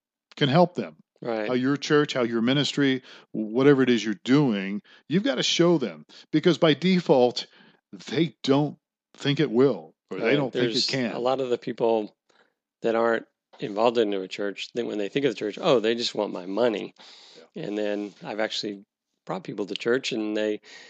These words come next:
Speaker 2: the, the fact that they passed a plate during the service, I mean, oh, you know, the only thing they heard was that, "Oh, they just want my money," and it
Speaker 1: Yeah.
Speaker 2: reinforced the, their
Speaker 1: Yep.
Speaker 2: distrust in that institution, the church.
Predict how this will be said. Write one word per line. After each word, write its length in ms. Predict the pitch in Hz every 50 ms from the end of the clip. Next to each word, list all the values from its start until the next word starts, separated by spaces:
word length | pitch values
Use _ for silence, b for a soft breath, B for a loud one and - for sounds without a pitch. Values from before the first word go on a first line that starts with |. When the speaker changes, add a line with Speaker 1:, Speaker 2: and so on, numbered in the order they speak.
| B B B B B B B -
Speaker 2:
the, 480 | 110 110 113 110 107 107 107 107 98 104
the 100 | - -
fact 340 | - - 123 127 123 113 -
that 160 | - 127 98 -
they 160 | 123 107 101 90 _ -
passed 300 | - 127 120 117 - - 107
a 40 |
plate 320 | 90 - - 135 131 147 120
during 220 | 120 113 107 104
the 80 | 98 95
service, 420 | - - 135 135 113 113 - - -
I 40 |
mean, 80 | 110 123
oh, 200 | 120 110 101 - _ _
you 80 | - 120
know, 180 | 110 110 110 110
the 300 | 120 123 123 117 135 156
only 200 | 170 151 131 117
thing 180 | 127 131 123
they 100 | 120 117 110
heard 320 | 101 123 135 131 120 107
was 180 | 107 107 104 101
that, 160 | 107 107 -
"Oh, 320 | 127 120 113 110 107 101 - B B B B B B B B -
they 100 | - 120
just 120 | 110 98 101
want 140 | 104 101 101
my 100 | 95 95
money," 380 | 98 113 120 113 104 101 104
and 100 | 107 101
it 140 | 101 101 -
Speaker 1:
Yeah. 60 | -
Speaker 2:
reinforced 800 | - 110 110 107 104 98 92 _ _ - 120 113 107 - - -
the, 280 | - - 113 - - - 87 92
their 160 | - 110 107 101
Speaker 1:
Yep. 120 | 101 101
Speaker 2:
distrust 600 | 113 123 - - - - - 123 110 - - -
in 100 | 104 95
that 200 | 95 101 101 98
institution, 760 | 104 107 101 - - - 98 - 113 107 98 - - - -
the 180 | - - - - - _ _
church. 460 | - - - - - - - - -